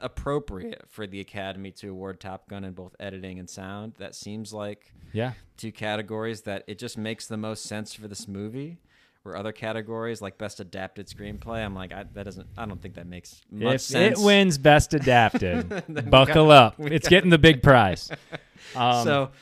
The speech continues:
Speaker 1: I think that's a, that's a pretty safe pick, but I wouldn't, I wouldn't rule out All Quiet on the Western Front here. Um, and I
Speaker 2: No.
Speaker 1: wouldn't rule out Elvis here because it's also, like, kind of a musical movie, and
Speaker 2: Yeah.
Speaker 1: sound is a big part
Speaker 2: Um,
Speaker 1: of how it works.
Speaker 2: I
Speaker 1: The,
Speaker 2: think,
Speaker 1: even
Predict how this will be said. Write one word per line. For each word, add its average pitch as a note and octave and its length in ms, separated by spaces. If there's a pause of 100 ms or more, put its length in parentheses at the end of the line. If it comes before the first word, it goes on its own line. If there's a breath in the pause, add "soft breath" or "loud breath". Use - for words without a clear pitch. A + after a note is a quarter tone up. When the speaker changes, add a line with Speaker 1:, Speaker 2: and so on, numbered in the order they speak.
(400 soft breath)
Speaker 1:
I C#3 100
think E3+ 240
that's D3 240
a, C#3+ 100
that's B2+ 240
a - 40
pretty D3+ 260
safe C#3 360
pick, D3+ 280
but C3 180
I C3 160
wouldn't, G#3+ 340
I B2 100
wouldn't G#3+ 220
rule E3 260
out F#3 200
All F3+ 120
Quiet D#3+ 300
on D#3 60
the C#3+ 60
Western C#3 360
Front B2+ 280
here. A#2+ 300 (500)
Um, G#2+ 460
and B2 80
I D3 60
Speaker 2:
No. C#3+ 60
Speaker 1:
wouldn't E3+ 180
rule F3+ 100
out F#3 120
Elvis G#3+ 360
here C3 160
because C3+ 380
it's C#3 100
also, D3 340
like, C3+ 360
kind B2+ 200
of C3 80
a B2 60
musical B2 520
movie, B2+ 440
and C3 60
Speaker 2:
Yeah. B2 260
Speaker 1:
sound A2 300
is A#2 80
a - 20
big A#2 40
part A#2 360
Speaker 2:
Um, G#2+ 80
Speaker 1:
of F#2+ 80
how G2+ 140
it - 80
works. C3 240
Speaker 2:
I A#2 60
Speaker 1:
The, - 60
Speaker 2:
think, - 440
Speaker 1:
even F3+ 140